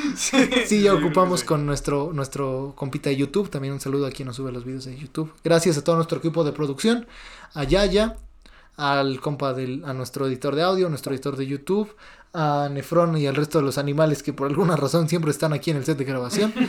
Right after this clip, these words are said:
Speaker 1: <laughs>
Speaker 2: Un saludo y muchas gracias por siempre estar con nosotros. También a ustedes, Marvelitas.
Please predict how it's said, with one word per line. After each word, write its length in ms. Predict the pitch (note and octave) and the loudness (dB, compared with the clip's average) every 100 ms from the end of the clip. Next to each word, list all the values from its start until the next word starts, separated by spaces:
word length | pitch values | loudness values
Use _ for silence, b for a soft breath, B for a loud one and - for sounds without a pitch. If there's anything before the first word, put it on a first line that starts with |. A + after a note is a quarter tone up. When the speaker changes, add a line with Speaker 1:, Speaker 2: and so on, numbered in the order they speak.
| A#3+ | 0
Speaker 1:
<laughs> 260 | - D4 G3 | -4 -4 -2
Speaker 2:
Un 100 | F3+ | 2
saludo 320 | F#3 G3 G#3 | 6 6 6
y 40 | |
muchas 320 | F3+ E3 E3+ | 4 0 0
gracias 320 | D#3 E3+ E3 D3+ | 4 4 2 -4
por 160 | C#3 | -4
siempre 220 | C#3+ D3 D3 | -4 -2 -2
estar 180 | D3+ | -2
con 140 | C#3 C#3+ | -4 -4
nosotros. 440 | C3 G3 A3 A3 | -2 0 0 -2
También 240 | D#3+ D3 D3 | -4 -4 -4
a 60 | |
ustedes, 240 | - D#3+ C#3+ | 0 0 0
Marvelitas. 640 | C3+ D3 F#3+ A#3 A3+ | -2 0 0 -2 -4